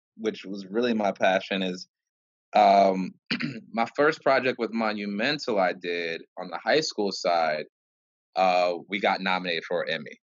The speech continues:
And, uh, actually, our team had sent it in. I didn't actually even know we had sent it in. My brother Yannick had sent it in. Uh, I think y'all had talked about it,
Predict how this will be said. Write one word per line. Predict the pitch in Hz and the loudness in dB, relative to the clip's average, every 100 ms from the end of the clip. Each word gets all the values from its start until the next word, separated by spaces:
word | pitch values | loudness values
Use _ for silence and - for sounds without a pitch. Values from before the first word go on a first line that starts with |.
| _ _ | _ _
And, | 95 92 87 85 82 | 2 2 2 2 0
uh, | 82 82 - | 2 2 2
actually, | 120 120 120 | 0 2 4
our | 107 | 4
team | 110 165 151 | 4 0 0
had | - | 0
sent | 139 - | 0 2
it | |
in. | 135 | 2
I | 107 | 4
didn't | 180 175 | 4 4
actually | 135 135 131 | 2 2 2
even | 120 110 | 2 4
know | 120 | 4
we | 117 104 | 4 2
had | 98 | 0
sent | 113 | -2
it | 101 | 0
in. | 107 95 92 - | 0 0 -4 -6
My | 110 | -2
brother | 127 139 | 0 0
Yannick | 123 147 139 127 | 0 0 0 -2
had | 120 | -4
sent | 135 123 | -2 0
it | |
in. | 131 117 107 - - - - | 0 2 0 -4 -14 -8 -2
Uh, | |
I | 117 113 107 110 139 143 | 0 2 2 0 0 0
think | 160 165 | 0 2
y'all | 175 208 | 4 4
had | 180 170 | 4 2
talked | 170 165 | -2 0
about | 147 156 | 0 0
it, | 147 | 2